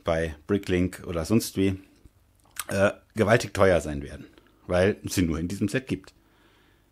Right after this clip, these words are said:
Genauso ist das oben auf dem Windrad. Ich schwenke mit der Kamera hoch. Zoomen wir mal ein bisschen ran. Ihr seht jetzt da meine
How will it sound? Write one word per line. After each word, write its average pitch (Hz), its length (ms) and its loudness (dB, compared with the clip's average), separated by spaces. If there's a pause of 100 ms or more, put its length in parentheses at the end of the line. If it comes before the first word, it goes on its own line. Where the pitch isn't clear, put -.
(480)
Genauso 113 380 4
ist 127 220 -4
das - 200 -2
oben 139 320 0 (1160)
auf 101 220 4
dem 87 320 0 (280)
Windrad. 127 540 0
Ich - 100 -12
schwenke 110 340 -2
mit 90 200 -2
der - 80 -6
Kamera 92 320 -2
hoch. 98 300 -4 (1200)
Zoomen 107 180 -6
wir 92 80 -4
mal 82 220 -6
ein 82 80 -8
bisschen - 240 -12
ran. 117 280 -4 (1080)
Ihr 113 140 0
seht 120 280 4
jetzt 101 200 -2
da 104 80 2
meine 82 480 0